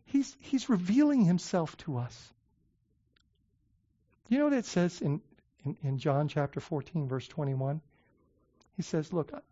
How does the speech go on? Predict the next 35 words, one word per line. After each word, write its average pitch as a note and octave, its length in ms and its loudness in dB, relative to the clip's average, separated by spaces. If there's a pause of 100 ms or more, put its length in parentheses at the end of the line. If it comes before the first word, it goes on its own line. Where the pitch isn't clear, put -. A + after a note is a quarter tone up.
I, G3 120 -2
I - 20 2
obeyed D#3 280 0
my C3 140 0
Father, D3 540 -4 (160)
and C#3 100 -4
this F3 160 -6
was D3 140 -8
the - 80 -10
way B2+ 220 -2
I A#2+ 60 -4
told C#3 260 -6
my B2 120 -2
daddy C3+ 340 -4
that B2 140 -2
I A2+ 40 -6
love A#2 280 -4
him." A#2+ 200 -8 (800)
And D3+ 100 0
then D#3+ 100 2
Jesus D#3 300 -4
says, C#3+ 280 -4
"You D#3+ 60 -2
know F3+ 120 0
how F#3 100 -4
you F3 180 -2
tell D3 400 -4
us C3+ 240 -4
that E3 120 -8
you C3 140 -6
love B2+ 220 -4
us? - 340 -8 (760)
Obey D3+ 240 -2
my D3 180 -2
commandments." B2 640 -8